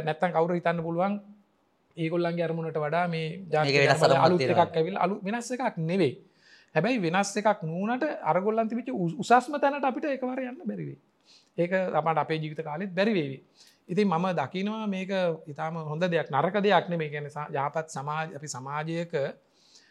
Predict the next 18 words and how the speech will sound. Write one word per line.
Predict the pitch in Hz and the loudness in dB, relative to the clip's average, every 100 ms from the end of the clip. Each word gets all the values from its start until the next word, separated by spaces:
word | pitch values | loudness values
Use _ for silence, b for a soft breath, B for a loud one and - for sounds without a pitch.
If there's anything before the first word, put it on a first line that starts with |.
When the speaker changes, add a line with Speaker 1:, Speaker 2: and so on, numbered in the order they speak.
| b - | b -4
Speaker 1:
මොන | 139 190 | 2 2
ක්‍රමයේ | 190 165 185 185 | 4 2 2 0
භාවිත | 147 151 165 | 0 0 0
කළත් | 170 180 180 | -4 -4 -4
අවසානයේදී | 151 143 160 170 175 165 | -4 -4 -4 -4 -4 -6
වැදගත් | 156 165 170 | -6 -8 -10
වෙන්නේ | 165 | -12
මනුෂ්‍යත්වයෙන් | 147 151 160 156 160 147 | -12 -10 -10 -10 -12 -12
අපිට | 143 143 | -14 -14
මෙතන | 143 143 165 | -14 -16 -8
කාලා | 135 135 139 | -6 -6 -8
බීලා | 139 139 139 139 143 | -10 -12 -12 -20 -18
ජීවත් | 143 143 143 151 | -14 -12 -12 -8
වෙලා | 147 139 | -4 -4
අනිකට | 139 143 | -6 -10
ගරු | 139 139 | -6 -6
කරමින් | 143 139 139 143 147 | -6 -8 -10 -8 -6
නේද? | 185 | -6